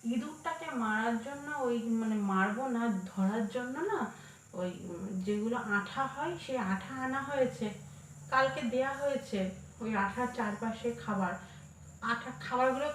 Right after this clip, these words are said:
খেয়ে চলে গেছে সে, ওই আঠার পরে ওঠেনি। ওরাও বুদ্ধিমান হয়ে গেছে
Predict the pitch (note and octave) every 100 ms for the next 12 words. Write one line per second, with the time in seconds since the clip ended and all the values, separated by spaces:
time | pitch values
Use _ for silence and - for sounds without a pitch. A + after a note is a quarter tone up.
0 | - D#4+ D#4 G#3 F#3+ F#3 F3 - E3+ -
1 | - - - - - - - - A3+ A#3+
2 | A#3+ - C4+ C#4 C4+ B3+ A3+ A#3+ G3 G3
3 | A3 C#4 B3+ A#3 G3+ B3 B3+ A#3 G3 F3
4 | F3 F#3